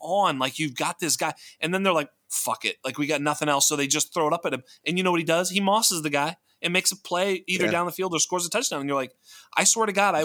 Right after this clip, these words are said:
Speaker 1: I was watching
Speaker 2: <laughs>
Speaker 1: just the times they would line up and throw it to him on the outside in any sort of coverage. And it was like an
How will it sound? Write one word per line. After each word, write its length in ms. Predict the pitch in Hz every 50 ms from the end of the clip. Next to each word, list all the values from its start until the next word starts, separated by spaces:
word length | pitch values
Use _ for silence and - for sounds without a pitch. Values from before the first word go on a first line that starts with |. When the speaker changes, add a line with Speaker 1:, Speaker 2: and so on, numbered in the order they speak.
| 160 -
Speaker 1:
I 100 | 147 156
was 200 | 170 175 156 143
watching 520 | 147 147 160 165 180 185 151 - 170 156 127 107 - - -
Speaker 2:
<laughs> 180 | - - - -
Speaker 1:
just 540 | 123 123 127 147 190 233 262 - - - - - - - _ -
the 120 | 151 196 196
times 420 | - - 190 185 185 180 165 147
they 120 | 143 160 160
would 160 | 156 151 139
line 280 | 139 147 151 160 165 165
up 220 | 160 156 156 156 -
and 140 | 143 135 127
throw 360 | - - - 151 156 156 160
it 80 | 165 - -
to 120 | - 143
him 260 | 131 - 160 156 151 147 -
on 240 | 131 139 147 160
the 140 | 175 175 143
outside 580 | 139 151 151 - - - 143 131 127 113 104 - _ _ _ _ _ _ _ _ _ -
in 140 | 151 151 151
any 240 | 151 165 180 196
sort 220 | 185 - 185 170 170
of 80 | 165
coverage. 520 | - 170 160 151 127 107 101 101 - - _ _ -
And 100 | 156 165 185
it 60 | 180
was 120 | 180 160 170
like 260 | 165 160 147 - - _ _ _ _ _ _ -
an 160 | 147 151